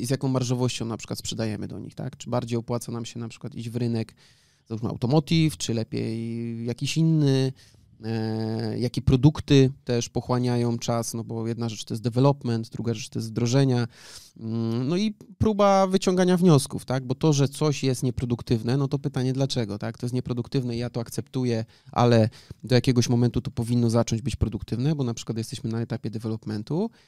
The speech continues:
e, produktu, e, no albo, y, coś jest nieproduktywne od dłuższego czasu, więc może w ogóle taką działką akurat się nie zajmować, tak? Na co dzień po prostu iść i inwestować czas i,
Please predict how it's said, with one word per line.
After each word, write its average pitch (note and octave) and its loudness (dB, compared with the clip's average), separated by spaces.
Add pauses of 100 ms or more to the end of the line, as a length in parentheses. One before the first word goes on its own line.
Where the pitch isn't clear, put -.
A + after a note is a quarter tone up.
(320)
e, A2 -2
produktu, C#3+ -4 (520)
e, A#2 4 (420)
no B2+ 0
albo, D#3 6 (520)
y, B2+ -6
coś D3 2
jest D3+ 2
nieproduktywne C#3+ 2
od B2+ 2
dłuższego C3 0
czasu, B2+ 0
więc C#3 -2
może D3 0
w D#3+ -2
ogóle D3+ 4 (220)
taką B2+ -2
działką A#2+ 0
akurat A#2+ -4
się A#2+ -2
nie A#2+ -2
zajmować, B2 2
tak? A2+ -8
Na A2 -6
co A#2 -6
dzień A#2+ -6
po - -14
prostu - -10
iść A#2+ -6
i - -8
inwestować A#2 -8
czas A#2 -8
i, A#2 -6